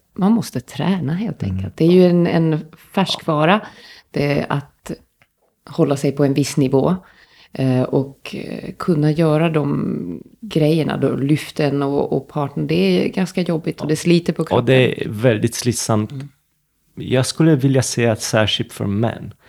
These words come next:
Speaker 1: Mm.
Speaker 3: För vi hoppar ganska högt, vi måste lyfta hela tiden. Ja, och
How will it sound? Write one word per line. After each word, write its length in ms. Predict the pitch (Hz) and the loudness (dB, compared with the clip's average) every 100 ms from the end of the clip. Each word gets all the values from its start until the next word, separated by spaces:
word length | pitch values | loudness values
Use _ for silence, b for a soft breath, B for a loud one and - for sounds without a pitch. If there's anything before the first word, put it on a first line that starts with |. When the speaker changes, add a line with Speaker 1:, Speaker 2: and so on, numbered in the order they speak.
| B | B
Speaker 1:
Mm. 220 | 160 160 B | -4 -6 B
Speaker 3:
För 180 | - | 0
vi 160 | 117 110 107 | 2 2 -2
hoppar 520 | - 160 - - 156 | 0 0 0 2 4
ganska 340 | 143 143 - | 4 2 2
högt, 340 | 123 135 131 - | 2 4 2 0
vi 100 | 110 | -2
måste 320 | 113 - 113 | 0 0 0
lyfta 420 | 107 117 - - | 2 0 -2 -2
hela 280 | 120 120 113 | 0 0 -2
tiden. 520 | - 107 104 104 110 - B B B B | -2 -2 -2 -2 -4 -8 B B B B
Ja, 520 | - 50 - - - _ _ _ _ - | -4 -2 -2 -4 -10 _ _ _ _ -8
och 280 | 98 98 | -6 -6